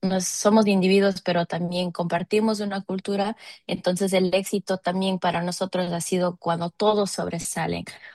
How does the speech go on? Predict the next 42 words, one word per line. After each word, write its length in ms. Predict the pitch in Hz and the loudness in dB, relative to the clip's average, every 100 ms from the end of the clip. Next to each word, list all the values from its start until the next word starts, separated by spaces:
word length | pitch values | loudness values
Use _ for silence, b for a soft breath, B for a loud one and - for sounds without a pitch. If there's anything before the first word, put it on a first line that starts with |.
| - | -4
o 140 | 185 | -2
cuando 360 | 180 175 175 175 | 2 4 4 4
todos, 520 | 190 180 175 - - | 6 6 2 0 0
todos 300 | 208 190 180 | 2 2 2
ganan. 340 | 165 156 170 - b b b _ _ | 0 -2 -6 -12 b b b _ _
Em, 480 | 190 185 160 185 190 - | 0 0 0 -2 -4 -6
y 160 | - 226 | 4 6
eso 200 | 254 311 | 6 4
queremos 360 | 254 233 240 240 | 4 6 4 4
también 460 | 208 208 208 214 | 2 2 0 -2
inculcar 460 | 214 202 196 196 208 | -2 -2 0 2 2
en 80 | 208 | 0
los 120 | 180 | -2
jóvenes, 680 | - 208 202 175 175 - - | 0 2 2 -2 -6 -10 -12
que 420 | - 190 180 165 - | -4 0 2 0 0
el 180 | 214 220 | 4 4
éxito 640 | 247 - 262 - 180 - | 2 0 -2 0 -2 -2
no 220 | - 214 214 | -2 0 0
es 200 | 220 208 | -2 -2
solo 360 | 208 202 208 | 0 0 0
que 200 | - 180 | -4 -4
una 220 | 175 196 196 | -2 -2 -4
persona 440 | 185 180 185 180 | -6 -4 -4 0
vaya 360 | 180 185 180 180 | 0 0 0 -2
y 140 | 180 | -2
ellos 240 | 175 180 180 | -2 -4 -4
sean 460 | - 175 185 190 B B | -4 -4 -2 -4 B B
los 140 | 175 | 2
líderes 600 | 175 185 180 180 180 175 170 | 4 4 2 0 0 0 -4
o 80 | |
que 160 | 165 - | -6 -6
ellos 280 | 170 170 170 | -2 -2 -4
salgan 520 | - - 175 170 170 | -6 -2 0 0 -2
para 180 | 170 165 | -2 -2
adelante, 600 | 170 180 190 202 240 285 B B - | -2 -2 -2 -2 -4 -4 B B 0
pero 180 | 196 | 4
es 220 | 185 190 - | 4 2 0
que 160 | 180 | -4
cuando 300 | - 175 180 | -4 -2 0
ellos 220 | 175 208 | 2 2
llegan 440 | 196 214 226 220 214 | 2 0 2 0 0
allá 360 | 208 220 302 | 0 2 0